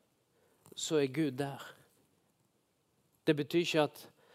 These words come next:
det er han som har skapt omstendighetene, men han er for deg i de omstendighetene. Fordi noen ganger så er det slik at omstendighetene er mer enn det vi kan bære. Hva er det da som skjer? Da kommer Gud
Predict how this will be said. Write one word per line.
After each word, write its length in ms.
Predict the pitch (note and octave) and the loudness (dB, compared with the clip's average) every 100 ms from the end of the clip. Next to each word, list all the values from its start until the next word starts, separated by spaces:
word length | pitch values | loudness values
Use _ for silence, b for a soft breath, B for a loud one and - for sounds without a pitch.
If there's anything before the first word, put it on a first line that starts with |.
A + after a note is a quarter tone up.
| b | b
det 120 | - C#3+ | 0 2
er 60 | |
han 140 | D3+ C#3+ | 2 2
som 200 | - B2+ | -2 -2
har 80 | C3 | -2
skapt 460 | - F3 - - | -2 -4 -6 -8
omstendighetene, 840 | G#2+ A2 C3 A#2 A#2+ A#2+ C3 C3+ C#3+ - B B | -8 -4 -2 -2 -2 -4 -6 -6 -8 -8 B B
men 160 | C#3 C#3+ | 0 4
han 160 | D3+ D3 | 4 4
er 140 | C#3+ D3 | 2 -4
for 320 | - G3 D#3 C3 | 0 2 2 2
deg 320 | D3+ A2 G#2+ - | 0 -2 -6 -8
i 40 | A#2+ | -4
de 120 | B2 | -4
omstendighetene. 800 | A#2 - B2 A2 G#2+ G#2+ - A2 - - _ _ b b b b b | -4 -4 -4 -4 -8 -10 -12 -16 -18 -20 _ _ b b b b b
Fordi 240 | - D#3+ E3 | -2 4 6
noen 160 | E3 E3+ | 8 8
ganger 300 | D#3 E3+ D#3+ | 8 8 6
så 140 | D3 E3+ | 6 2
er 60 | |
det 40 | C#3+ | 2
slik 240 | F3 D#3+ | 0 2
at 140 | D3 | 0
omstendighetene 960 | D3+ - F#3+ E3+ C3 A#2+ B2 B2+ - C#3 | 0 0 4 4 4 2 0 -2 -4 -2
er 80 | D3 | 2
mer 340 | D#3 D3+ B2+ B2 | 6 6 4 2
enn 100 | C#3 | 2
det 80 | D3 | 2
vi 80 | C3+ | 0
kan 200 | C3+ C3 | -2 -2
bære. 360 | C#3 D3+ C#3+ D#3 - b b b b b b b b | 2 2 2 -2 -6 b b b b b b b b
Hva 220 | C#3 D#3+ D#3 | 4 8 8
er 60 | D3+ | 8
det 80 | D3+ | 6
da 100 | D#3 C#3 | 4 4
som 160 | C#3+ | -2
skjer? 220 | A#2+ D3 C3 | 0 0 0
Da 80 | D#3 | -2
kommer 300 | F#3 D3 C3 | -2 -2 -2
Gud 300 | F3 C#3+ | -2 -2